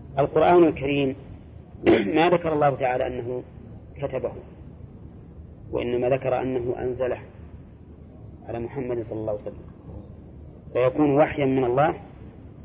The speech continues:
تكلم به وألقاه إلى جبريل، ثم جبريل ألقاه إلى النبي صلى الله عليه وسلم.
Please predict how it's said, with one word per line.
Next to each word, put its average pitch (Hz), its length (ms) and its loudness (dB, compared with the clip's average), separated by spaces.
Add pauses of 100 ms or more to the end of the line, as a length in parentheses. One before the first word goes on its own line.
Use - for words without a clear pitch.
(680)
تكلم 139 500 4
به 165 460 4
وألقاه 127 520 6
إلى 127 260 -2
جبريل، 139 380 2
ثم 127 220 -2
جبريل 123 400 0
ألقاه 123 500 -2 (560)
إلى 123 160 0
النبي 120 400 0
صلى 113 180 -6
الله 123 100 0
عليه 113 200 -2
وسلم. - 360 -14